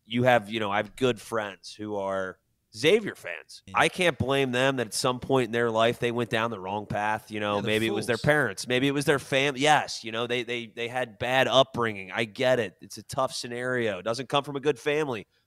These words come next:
Speaker 1: Becomes a Xavier fan. There's so many different <laughs> factors that could go into this. So I give them the benefit of the doubt. Um, but to not really answer your question,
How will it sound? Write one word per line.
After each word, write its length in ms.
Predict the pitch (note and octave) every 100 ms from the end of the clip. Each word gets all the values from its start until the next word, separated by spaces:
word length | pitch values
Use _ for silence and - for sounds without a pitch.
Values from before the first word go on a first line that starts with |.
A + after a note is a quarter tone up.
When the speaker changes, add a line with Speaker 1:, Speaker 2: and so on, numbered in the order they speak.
| -
Speaker 1:
Becomes 360 | A#2+ C3+ C3+
a 60 | C#3+
Xavier 380 | B2+ C#3+ C#3+ A#2+
fan. 380 | A2+ G#2 F2+ - _ _ _
There's 160 | - D3+
so 200 | - A3
many 180 | F3+ C3
different 340 | D3 - G#2+
<laughs> 20 |
factors 460 | C3+ C#3+ - B2 G#2+
that 160 | G#2
could 120 | - G2+
go 220 | A2 G#2+
into 180 | C3 A2+
this. 200 | G2 -
So 280 | A#2+ G#2+ - - -
I 120 | A#2+
give 220 | B2+ G#3
them 140 | F#3+ E3+
the 100 | B2
benefit 460 | A#2+ C3 C#3 D3+
of 80 | C#3+
the 80 | C#3+
doubt. 400 | A#2 G2+ F#2+ - _ _ _ _ -
Um, 460 | A2 A2 G#2+ G#2 - _
but 240 | B2+ A#2 - _ _ _ _ _ _ _ _ _
to 120 | - A#2+
not 240 | C#3 C3
really 280 | C3 C3 A#2
answer 240 | A2 -
your 80 | G#2
question, 560 | - G#2+ F#2+ G2 F2+